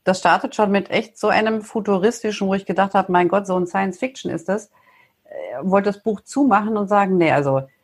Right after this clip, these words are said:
f-, auf, auf meinem Badezimmerspiegel Nachrichten lesen und wegwischen und, und Nachrichten hören und Radio und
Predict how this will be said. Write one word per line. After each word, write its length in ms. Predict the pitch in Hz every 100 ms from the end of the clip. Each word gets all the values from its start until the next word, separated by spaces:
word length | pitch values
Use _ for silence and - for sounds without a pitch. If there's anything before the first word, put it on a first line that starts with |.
| _ _ _ _ _ _ - - -
f-, 260 | 139 - -
auf, 260 | 147 151 - _ -
auf 120 | 147
meinem 220 | 160 151
Badezimmerspiegel 840 | 147 165 254 262 196 180 - 170 156
Nachrichten 480 | 156 - 220 - 190
lesen 340 | 185 208 196
und 180 | 165 156
wegwischen 480 | 190 - 226 202 175
und, 220 | 151 -
und 140 | 156
Nachrichten 460 | 156 - 247 - 190
hören 200 | 190 190
und 80 | 165
Radio 480 | 160 165 226 220 -
und 240 | 185